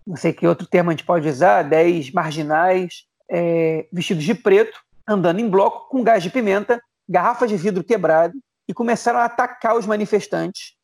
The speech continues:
ok? Os manifestantes não tinham cometido nenhuma ação violenta, nada, zero.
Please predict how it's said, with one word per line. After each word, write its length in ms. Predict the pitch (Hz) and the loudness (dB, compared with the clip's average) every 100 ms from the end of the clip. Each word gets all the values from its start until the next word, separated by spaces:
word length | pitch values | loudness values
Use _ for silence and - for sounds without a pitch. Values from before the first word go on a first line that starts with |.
| _ | _
ok? 240 | - 190 220 _ _ | -6 -6 -6 _ _
Os 80 | 185 | -4
manifestantes 840 | 196 220 - 226 - 180 - - - | -2 0 0 0 0 -2 -4 -12 -6
não 200 | 202 233 | -4 -4
tinham 400 | - - 214 175 | -6 -6 -4 -2
cometido 580 | - 196 190 - 180 165 | -2 -2 -2 -2 -4 -2
nenhuma 460 | 196 220 226 269 | -4 -2 -2 -2
ação 240 | 254 - 220 | -2 0 0
violenta, 460 | 208 185 170 185 - _ - | 2 2 0 -2 -6 _ -8
nada, 360 | 196 196 185 - | -2 -2 -2 -6
zero. 440 | 156 170 180 185 | -4 0 2 2